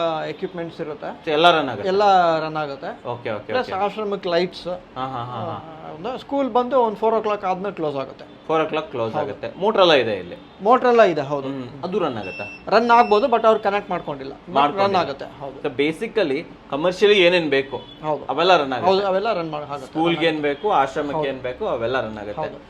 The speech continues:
Speaker 2: ಅಡಿಗೆ ಗಿಡಿಗೆ ಮಾಡೋದಕ್ಕೆ ಎಲ್ಲ ಏನಾದ್ರೂ ವ್ಯವಸ್ಥೆ ಇದೆಯಾ?
Speaker 1: ಅದು
Speaker 2: ಅದನ್ನ ಏನಾದ್ರೂ ಯೂಸ್
Speaker 1: ವ್ಯವಸ್ಥೆ
Speaker 2: ಮಾಡ್ತಾರೆ?
Speaker 1: ಅದು ಗೊತ್ತಿಲ್ಲ,
Speaker 2: ಹಾ,
Speaker 1: but,
Speaker 2: ಹಾ.
Speaker 1: ಆ, ಅದಿತ್ತು ಅಂದ್ರೆ ಇದ್ರಲ್ಲಿ ರನ್ ಮಾಡ್ಕೋಬಹುದು.
Speaker 2: ಮಾಡ್ಬೋದು.
Speaker 1: ಮಾಡ್ಬೋದು.
Speaker 2: ಸಫಿಷಿಯಂಟ್
Speaker 1: Sufficient
Speaker 2: ಅಂತ
Speaker 1: ಆಗಿ
Speaker 2: ಹೇಳ್ತೀರಾ
Speaker 1: ಎನರ್ಜಿ
Speaker 2: ನೀವು?
Speaker 1: ಪ್ರೊಡ್ಯೂಸ್ ಆಗುತ್ತೆ.
Speaker 2: ಓಕೆ. ಈ ಸಿಸ್ಟಮ್ ಕಂಪ್ಲೀಟ್ ಆಗಿ
Speaker 1: ಹ್ಮ್.
Speaker 2: ನೀವೇ ರೆಡಿ ಮಾಡಿರೋದಾ?
Speaker 1: ಎಲ್ಲ ಹೌದು ಸರ್, ನಮ್ದೇ ಇನ್ವರ್ಟರ್, ನಮ್ದೇ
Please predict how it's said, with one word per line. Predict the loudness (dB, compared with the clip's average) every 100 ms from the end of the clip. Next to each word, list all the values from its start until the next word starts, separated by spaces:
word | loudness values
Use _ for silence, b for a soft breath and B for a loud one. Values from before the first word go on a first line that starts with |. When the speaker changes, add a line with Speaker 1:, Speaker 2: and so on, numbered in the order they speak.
| -6
Speaker 2:
ಅಡಿಗೆ | 2 2
ಗಿಡಿಗೆ | 2 0 0
ಮಾಡೋದಕ್ಕೆ | 2 2 0 -2 -2 -2 -2
ಎಲ್ಲ | 0 2
ಏನಾದ್ರೂ | 2 0 0 -2 -2 -2
ವ್ಯವಸ್ಥೆ | -2 -4 -4 -4 -2
ಇದೆಯಾ? | 2
Speaker 1:
ಅದು | 2
Speaker 2:
ಅದನ್ನ | 2 0
ಏನಾದ್ರೂ | 2 4
ಯೂಸ್ | 4
Speaker 1:
ವ್ಯವಸ್ಥೆ | 2 2 2
Speaker 2:
ಮಾಡ್ತಾರೆ? | 2 2
Speaker 1:
ಅದು | 2 4 4 4
ಗೊತ್ತಿಲ್ಲ, | 0 -4 -2
Speaker 2:
ಹಾ, | -2 -2 -4 -2
Speaker 1:
but, | 0 2
Speaker 2:
ಹಾ. |
Speaker 1:
ಆ, | 4 4 2 2 0 2
ಅದಿತ್ತು | 2 0 -4 2
ಅಂದ್ರೆ | 2 2 0
ಇದ್ರಲ್ಲಿ | 0 0 0
ರನ್ | -2 -4
ಮಾಡ್ಕೋಬಹುದು. | -4 -6 -8 -10 0
Speaker 2:
ಮಾಡ್ಬೋದು. | 4 4 2 -2 -2
Speaker 1:
ಮಾಡ್ಬೋದು. | -8 -10 -12 -10
Speaker 2:
ಸಫಿಷಿಯಂಟ್ | -6 -4 -2 -2
Speaker 1:
Sufficient | -2 0 0 0
Speaker 2:
ಅಂತ |
Speaker 1:
ಆಗಿ | 2
Speaker 2:
ಹೇಳ್ತೀರಾ | 2 2 0
Speaker 1:
ಎನರ್ಜಿ | -4
Speaker 2:
ನೀವು? | -4 -6
Speaker 1:
ಪ್ರೊಡ್ಯೂಸ್ | -8 -8 -8
ಆಗುತ್ತೆ. | -10 -8
Speaker 2:
ಓಕೆ. | -6 -6 -6
ಈ | -10 -10
ಸಿಸ್ಟಮ್ | -10 -12 -2 -2 0
ಕಂಪ್ಲೀಟ್ | -6 -6 -6 -2
ಆಗಿ | -2 -2 -6
Speaker 1:
ಹ್ಮ್. | -10 -14 0
Speaker 2:
ನೀವೇ | 8 8
ರೆಡಿ | 8 2
ಮಾಡಿರೋದಾ? | -2 -6 -4 0
Speaker 1:
ಎಲ್ಲ | 4
ಹೌದು | 4 4
ಸರ್, | 0 -4
ನಮ್ದೇ | -2 2 2
ಇನ್ವರ್ಟರ್, | 2 0 0 -2 -2
ನಮ್ದೇ | -4 -2 0 0 0 -2